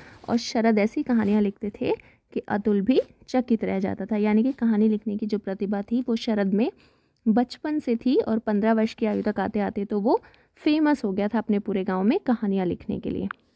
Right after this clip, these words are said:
और अतुल उन्हें प्रेरित किया करता था, अतुल जो कि उनका दोस्त था।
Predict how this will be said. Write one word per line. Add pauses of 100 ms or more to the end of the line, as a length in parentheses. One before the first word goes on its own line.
(160)
और (160)
अतुल (100)
उन्हें
प्रेरित
किया
करता
था,
अतुल
जो
कि
उनका
दोस्त
था।